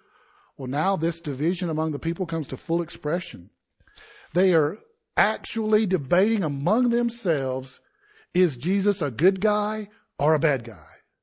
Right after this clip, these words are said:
Is he someone who is the prophet, or is he someone who leads the people astray?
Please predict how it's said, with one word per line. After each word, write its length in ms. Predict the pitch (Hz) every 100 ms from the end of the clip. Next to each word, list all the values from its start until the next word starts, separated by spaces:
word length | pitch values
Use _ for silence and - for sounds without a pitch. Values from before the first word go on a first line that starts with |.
| _ _ _ _ _ _ _ _ _ _ _ _ _ _
Is 140 | 151
he 120 | 180 165
someone 520 | 196 190 196 196 185
who 300 | 165 180 165
is 420 | 139 123 - - _ _ _ _ _
the 100 | 135
prophet, 520 | - 165 208 269 269 -
or 180 | 143 151
is 60 |
he 80 | 151
someone 400 | 151 190 185 185
who 100 | 180
leads 360 | 139 185 202 175
the 100 | 185
people 320 | 196 196 180
astray? 520 | 165 - 135 101 -